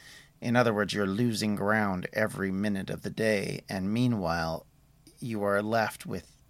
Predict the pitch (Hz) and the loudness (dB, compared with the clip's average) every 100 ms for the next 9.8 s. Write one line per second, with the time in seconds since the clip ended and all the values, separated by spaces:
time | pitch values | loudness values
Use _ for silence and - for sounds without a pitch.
0 | _ _ - - - 107 117 - - - | _ _ -20 -16 -6 0 0 0 -2 -4
1 | 98 104 98 98 113 - - - 104 110 | -4 -4 -2 0 0 -2 -4 -6 -6 -4
2 | 110 98 90 90 - - - - _ - | -2 -4 -6 -10 -16 -20 -20 -20 _ -4
3 | 110 98 101 - - 123 113 - _ 123 | -4 -4 -8 -12 -6 -4 -4 -6 _ -2
4 | 120 107 101 92 98 95 104 110 85 87 | 0 0 -2 -2 -4 -2 -2 -2 -4 -8
5 | 87 - - _ - - - - - 143 | -8 -10 -12 _ -20 -20 -20 -12 0 2
6 | 139 147 135 131 113 - 127 113 - _ | 4 6 6 4 2 4 6 4 2 _
7 | 110 110 - 123 120 123 135 - 98 92 | 2 2 0 0 2 0 0 -4 -2 -2
8 | 82 95 110 117 117 139 139 131 143 127 | -4 0 0 0 -4 -2 0 2 2 2
9 | 113 120 127 127 156 147 143 | 2 4 4 2 -2 0 -2